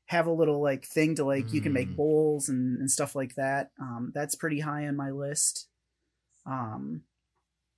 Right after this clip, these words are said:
Speaker 1: or I, I kinda wanna get into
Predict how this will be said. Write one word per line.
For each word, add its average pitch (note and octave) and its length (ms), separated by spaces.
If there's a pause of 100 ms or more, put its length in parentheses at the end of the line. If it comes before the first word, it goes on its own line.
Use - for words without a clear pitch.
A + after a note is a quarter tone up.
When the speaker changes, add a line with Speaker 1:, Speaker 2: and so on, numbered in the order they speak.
(580)
Speaker 1:
or D3+ 480 (340)
I, F3+ 160 (500)
I E3+ 80
kinda C4 360
wanna C4+ 240
get F3 200
into D3+ 880